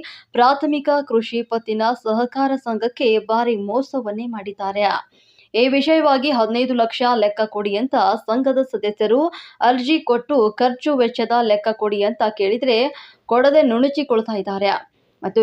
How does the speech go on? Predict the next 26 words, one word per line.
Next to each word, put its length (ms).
ಈ 80
ಹಿಂದೆ 200
ಮೋ-, 180
ಹೊಸ-, 260
ಒಂದು 180
ಹೊಸಪೇಟೆ 560
ಕೇಂದ್ರದ 360
ಕಚೇರಿಯಲ್ಲಿ 600
ಕೋಟಿಗಟ್ಟಲೆ 800
ಸೈಬರ್ 420
ಕ್ರೈಮ್ 320
ವಂಚಕರು 480
ರೈತರ 380
ಹಣವನ್ನ 380
ಕೊಳ್ಳೆ 220
ಹೊಡೆದಿದ್ದಾರೆ. 540
ಈ 20
ವಿಷಯವಾಗಿ 540
ಗಂಭೀರವಾಗಿ 600
ಸಂಬಂಧಪಟ್ಟಂತ 640
ಇಲಾಖೆ 300
ಮತ್ತು 420
ಭ್ರಷ್ಟಾಚಾರ 560
ನಿಗ್ರಹ 420
ದಳ 140
ಲೋಕಾಯುಕ್ತ 580